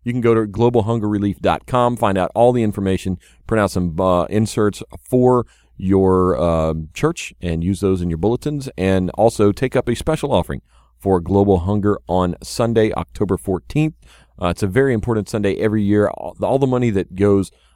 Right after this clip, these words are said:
uh, to this offering, one hundred percent goes to fight global hunger, uh, through their partners. The Baptist Global Relief is one of the partners, and they, they have several others as well that they, they work with to get, uh,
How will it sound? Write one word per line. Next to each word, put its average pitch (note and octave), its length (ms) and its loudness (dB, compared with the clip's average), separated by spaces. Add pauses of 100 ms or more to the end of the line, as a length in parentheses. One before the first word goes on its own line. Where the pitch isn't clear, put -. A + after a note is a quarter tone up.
(120)
uh, E2+ 160 -6
to D3 460 0
this A2 380 0
offering, G#2 480 0 (120)
one A2+ 280 -2
hundred D3 180 -2
percent A2+ 340 -6 (220)
goes G2+ 200 0
to F2+ 80 -8
fight F2+ 360 -4
global F#2+ 360 2
hunger, A2 400 0 (300)
uh, D#2 160 -4
through F#2 200 -4
their G2+ 200 2
partners. G2 500 -2
The D#2+ 200 0
Baptist F2 380 0
Global F2 200 -2
Relief F2 400 -2
is E2 120 -4
one F2+ 140 -2
of F2 60 -2
the - 60 -4
partners, F2+ 420 0
and D#2+ 160 -4
they, D#2 120 -2
they D#2 100 -2
have D#2 200 -2
several F#2 340 0
others F2 300 2
as C#2+ 180 -6
well F2+ 320 4
that E2 140 -2
they, D2+ 200 -2 (320)
they E2+ 60 2
work F2+ 280 0
with G2+ 240 2
to F#2+ 100 -4
get, G2+ 300 0 (380)
uh, F#2 260 0